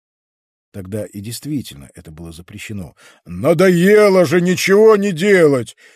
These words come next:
Нельзя ли придумать что-нибудь такое, что нужно этим маленьким человечкам, но чего они сами сделать не могут?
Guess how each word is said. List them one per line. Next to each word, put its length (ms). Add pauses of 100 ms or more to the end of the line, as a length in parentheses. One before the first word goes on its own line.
(140)
Нельзя 680
ли 100
придумать 760
что-нибудь 520 (100)
такое, 840 (320)
что 440
нужно 600
этим 460 (240)
маленьким 1000
человечкам, 1000
но 260 (240)
чего 360
они 240
сами 540
сделать 580
не 180
могут? 680